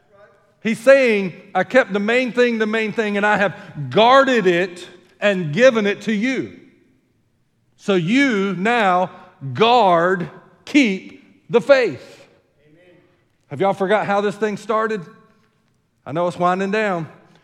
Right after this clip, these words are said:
Speaker 1: Those of you in the third and fourth quarter, let me say, those of us in the third and fourth quarter, God is saying, "Keep the faith. Guard the faith." I feel like we've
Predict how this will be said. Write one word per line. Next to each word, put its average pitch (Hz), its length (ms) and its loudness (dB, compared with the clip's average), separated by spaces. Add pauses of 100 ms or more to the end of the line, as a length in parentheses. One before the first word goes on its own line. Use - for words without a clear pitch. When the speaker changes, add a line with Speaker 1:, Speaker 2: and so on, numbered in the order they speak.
(280)
Speaker 1:
Those 156 200 -4
of 156 100 -4
you 196 220 -2
in 185 80 -2
the 180 80 -6
third 196 280 -2
and 185 120 -6
fourth 196 240 -2
quarter, 185 320 -2 (100)
let 131 80 -10
me 143 100 -6
say, 139 180 -14 (240)
those 170 220 -2
of 170 120 -2
us 185 220 -2
in 180 80 -6
the 175 80 -6
third 196 240 -4
and 180 100 -8
fourth 196 240 -4
quarter, 180 400 -4 (1500)
God 165 220 -4
is 156 100 -6
saying, 123 480 -4 (560)
"Keep 160 440 -10 (760)
the 123 100 -14
faith. 117 440 -10 (920)
Guard 147 800 2 (720)
the 143 120 -8
faith." 147 600 -6 (2000)
I 123 100 -16
feel 165 200 -4
like 147 200 -2
we've 127 360 -12